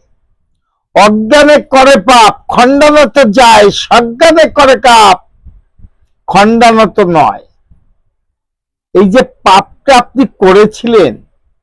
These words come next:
তার মনে হয় কিছুটা মাসুল আপনাকে দিতে হলো।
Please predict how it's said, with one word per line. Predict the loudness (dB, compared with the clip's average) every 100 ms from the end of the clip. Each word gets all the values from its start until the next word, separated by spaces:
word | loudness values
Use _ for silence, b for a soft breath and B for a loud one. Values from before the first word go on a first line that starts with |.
| _ _ _ _ _ _ -4
তার | -2 2 2 2
মনে | 2 0 2
হয় | 2 0
কিছুটা | -2 -6 -8 -6 -4 -2
মাসুল | 0 -2 -4 -6 -4 0
আপনাকে | 0 -2 -4 -6 -2 -4
দিতে | -2 -2 -2
হলো। | -2 -4 -10